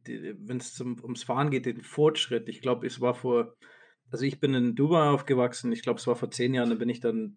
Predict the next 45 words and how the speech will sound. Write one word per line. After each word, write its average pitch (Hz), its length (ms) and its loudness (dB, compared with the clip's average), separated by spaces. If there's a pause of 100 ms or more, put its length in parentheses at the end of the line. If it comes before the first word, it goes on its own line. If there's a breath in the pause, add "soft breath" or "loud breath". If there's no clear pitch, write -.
(140)
kam 123 220 0
das 117 160 -4
neue 123 360 2
Modell 120 240 4
von 120 120 0
der 113 120 0
S-Klasse 123 480 -4
raus 117 340 0
und 117 60 -4
dann 110 140 -6
vor - 180 -2
acht - 200 -2
Jahren 123 340 4
selber 135 340 4
bremsen, 135 500 4
selber 135 320 6
lenken 135 600 4
und 113 280 -2 (500 loud breath)
ich - 80 -16
weiß 147 180 6
noch, 156 80 8
da 139 60 8
bin 139 100 6
ich 143 80 2
dann, 139 180 6
hab 131 100 4
ich 127 80 2
dann 131 120 6
meine 131 160 4
Oma 160 340 8
abgeholt, 151 600 6
die, 135 360 0
äh, 135 320 0
neunzig 160 540 4
Jahre 156 360 6
alt 151 220 6
war 143 180 4
damals. 147 480 2
Ich 139 60 0
hab 143 60 0
gesagt: 147 200 -4
„Oma, 175 320 4
schau - 160 -2
mal 147 140 4
her, 175 360 2